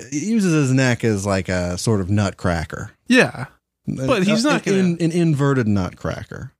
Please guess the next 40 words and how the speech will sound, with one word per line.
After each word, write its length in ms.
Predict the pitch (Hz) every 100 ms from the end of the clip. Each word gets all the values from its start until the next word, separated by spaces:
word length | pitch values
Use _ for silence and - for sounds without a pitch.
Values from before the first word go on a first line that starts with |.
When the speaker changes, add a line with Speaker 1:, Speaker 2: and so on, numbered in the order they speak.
| _
Speaker 2:
Okay, 160 | 214 180
he's 180 | 156 185
not 160 | 190
gonna, 200 | 139 120
Speaker 1:
With 160 | 147 147
Speaker 2:
he's 20 |
Speaker 1:
your 100 | 175
Speaker 2:
not 80 | 196
gonna, 100 | 269
Speaker 1:
legs. 380 | 113 131 135 - _ _
Speaker 2:
he's 140 | 175
not 200 | 202 190
gonna 160 | 120 123
kill 360 | - 151 131 143 _ _ -
Pluto 240 | 156 143
Speaker 1:
No, 120 | 262
he's 100 | 220
just 180 | 196 220
Speaker 2:
Perry. 120 | 247
Speaker 1:
gonna 60 | 190
break 220 | 175 170
his 160 | 147 120
legs 440 | 147 139 95 -
with 100 | 107
his 140 | 107 113
neck. 320 | 135 95 -
Speaker 2:
Yeah, 220 | 202 151
he's 160 | 139 185
just 120 | 233
gonna 160 | 165 139
severely 560 | - 151 151 143 139
injure 280 | 156 160 165
him. 60 | 170 - -
<laughs> 60 | 151
Speaker 1:
Right. 260 | 139 95 - - _ _ _
He 100 | -
can 200 | 196 233
get 180 | 196 202
new 200 | 151 135
legs. 520 | 117 107 95 95 -